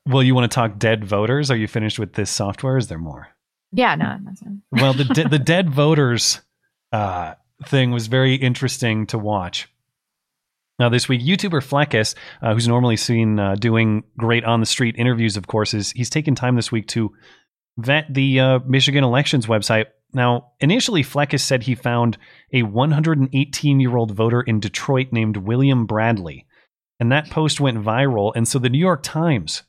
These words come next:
Speaker 1: fact-checked him, and they got in touch with, uh, Wayne County, uh, election officials, and they were told it was a simple clerical error.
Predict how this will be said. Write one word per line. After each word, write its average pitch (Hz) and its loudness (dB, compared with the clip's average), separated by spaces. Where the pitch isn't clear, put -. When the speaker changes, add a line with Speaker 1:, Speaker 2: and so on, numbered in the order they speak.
Speaker 1:
fact-checked 143 -4
him, 85 -8
and 131 4
they 139 4
got 160 2
in 165 2
touch 156 -2
with, 135 0
uh, 123 4
Wayne 147 4
County, 143 2
uh, 113 0
election 147 0
officials, 120 0
and 127 2
they 131 4
were 135 2
told 202 -2
it 185 -2
was 156 0
a 139 0
simple 165 0
clerical 196 -4
error. 80 -16